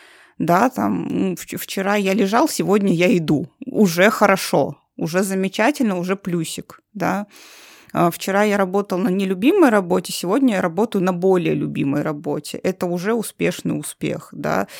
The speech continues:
Но здесь есть небольшая ловушка, что ты можешь решить, что ну ладно, на этом всё, да. То есть всё равно должен быть какой-то ориентир, к которому человек идёт. То есть он постоянно возникает. У нормальной здоровой психики постоянно есть какая-то цель,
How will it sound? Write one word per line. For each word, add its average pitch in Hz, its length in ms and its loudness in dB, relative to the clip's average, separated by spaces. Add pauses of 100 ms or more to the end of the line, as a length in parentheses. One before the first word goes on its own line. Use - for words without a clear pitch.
(260)
Но 208 560 4
здесь 208 300 -2
есть 240 240 -2
небольшая 202 480 -2
ловушка, 202 520 -2
что 180 200 -6
ты 214 200 -2
можешь 190 380 -4
решить, 180 400 -4
что - 400 -2
ну 240 180 0
ладно, 165 360 -4
на 156 120 -2
этом 185 200 -8
всё, - 320 -10 (420)
да. 160 360 -4 (460)
То 208 100 2
есть 208 240 2
всё - 140 -2
равно 240 440 4
должен 214 480 0
быть 214 200 -2
какой-то 185 840 0 (600)
ориентир, 185 500 2
к - 100 -20
которому 208 460 -4
человек 175 500 -6
идёт. 156 360 -6
То 151 100 -10
есть - 180 -12
он 170 80 -8
постоянно 233 600 0
возникает. 202 640 -2
У - 40 -4
нормальной 202 480 2
здоровой 185 400 -2
психики 277 480 0
постоянно 190 560 -2
есть 175 240 -2
какая-то 170 420 -4
цель, 143 340 -6